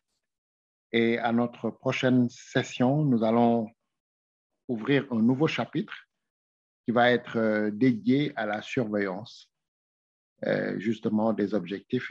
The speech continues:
et aux aspects de suivi-évaluation. Bien entendu, ce sera également un chapitre tout à fait important qui permettra de, d'évaluer les capacités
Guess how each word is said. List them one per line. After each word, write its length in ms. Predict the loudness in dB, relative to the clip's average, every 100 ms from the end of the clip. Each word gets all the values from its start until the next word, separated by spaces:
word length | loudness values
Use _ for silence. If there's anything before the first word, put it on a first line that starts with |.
| -4
et 60 |
aux 220 | -2 -2 -4
aspects 260 | -8 -4
de 160 | -4 -4
suivi-évaluation. 880 | -6 -2 -2 -2 -6 -6 -10 -14 -20 _ _ _ _ _ _ _ _
Bien 200 | 2 4
entendu, 580 | 4 0 -6 -2 -2 -2
ce 140 | -4 -6
sera 320 | -2 0 -2
également 560 | -4 -4 -2 -2 -4
un 320 | -6 -10 -12 -16 _ _ _ _
chapitre 520 | -10 -8 -4 -6 -6 -12
tout 100 | -8
à 80 | -6
fait 120 | -6
important 640 | -8 -8 -12 -6 -6 -6 -10 _ _ _ _ _ _ -8
qui 60 | -2
permettra 680 | -2 -2 -8 -6 -2 -2
de, 520 | -2 -4 -4 -4 -6 -2
d'évaluer 520 | -2 -2 0 2 2
les 160 | -2
capacités 800 | -2 -4 -4 -8 -4 -2 -2 -4